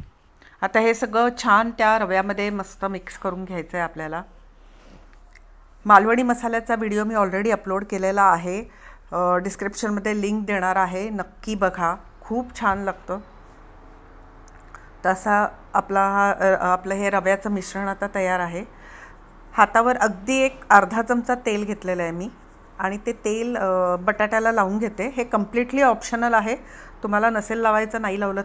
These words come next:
तरी चालेल, पण मला ही स्वतःला पद्धत आवडते, कारण त्याच्यामुळे ना काय होतं, अ, जे रव्याचं मिश्रण असतं ना, ते बटाट्याला व्यवस्थित चिकटतं. हा माझा अनुभव आहे, त्यामुळे मी ते थोडंसं तेल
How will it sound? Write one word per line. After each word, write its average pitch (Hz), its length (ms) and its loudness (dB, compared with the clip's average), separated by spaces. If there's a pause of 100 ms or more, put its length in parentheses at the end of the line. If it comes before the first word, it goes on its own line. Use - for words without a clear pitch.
तरी 185 160 -6
चालेल, 147 340 -6 (440)
पण 226 100 4
मला 208 200 6
ही 247 180 2
स्वतःला 220 400 0
पद्धत 208 380 -2
आवडते, 190 360 0
कारण 208 220 0
त्याच्यामुळे 214 580 0
ना 233 140 -2
काय 214 240 4
होतं, 226 280 -6 (460)
अ, 180 500 2
जे 208 260 0
रव्याचं 214 420 2
मिश्रण 233 440 -2
असतं 220 260 -2
ना, 220 100 -2 (120)
ते 214 120 -4
बटाट्याला 202 580 -2
व्यवस्थित 202 540 -4 (100)
चिकटतं. - 480 -8 (640)
हा 208 80 6
माझा 208 360 6
अनुभव 180 400 -4
आहे, - 260 -16 (760)
त्यामुळे 202 420 0
मी 214 120 -8
ते 226 260 -4
थोडंसं 220 420 -4
तेल 202 380 -4